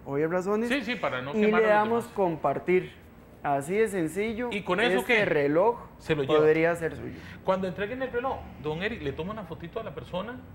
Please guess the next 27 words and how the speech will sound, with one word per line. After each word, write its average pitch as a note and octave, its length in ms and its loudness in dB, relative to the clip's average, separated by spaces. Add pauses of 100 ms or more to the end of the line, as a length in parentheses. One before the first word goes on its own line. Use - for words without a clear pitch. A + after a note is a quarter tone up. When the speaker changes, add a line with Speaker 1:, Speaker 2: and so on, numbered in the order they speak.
(320)
Speaker 2:
y C#3+ 140 -2
Speaker 1:
Así C#3+ 80 -4
Speaker 2:
me D#3 100 4
la D3 80 2
Speaker 1:
es. C3+ 80 -2
Speaker 2:
manda G#3 320 -2
para F3+ 220 -2
que D#3 80 -2
la A#2+ 80 -2
gente D3+ 260 -4
lo F#3 160 -2
vea, G3+ 200 -2
la F#3+ 120 -2
transparencia, E3+ 680 -2
Speaker 1:
Sí, - 40 2
Speaker 2:
vea F3+ 100 4
que - 60 -2
sí - 60 0
Speaker 1:
correcto. C#3 200 -2
Speaker 2:
se F#3+ 40 -4
llevó E3+ 160 -4
el F#3 60 -4
relojito F#3+ 440 -2
como C#3 200 -4
tiene F#3 240 -4
que D#3 80 -6
ser, A3+ 240 2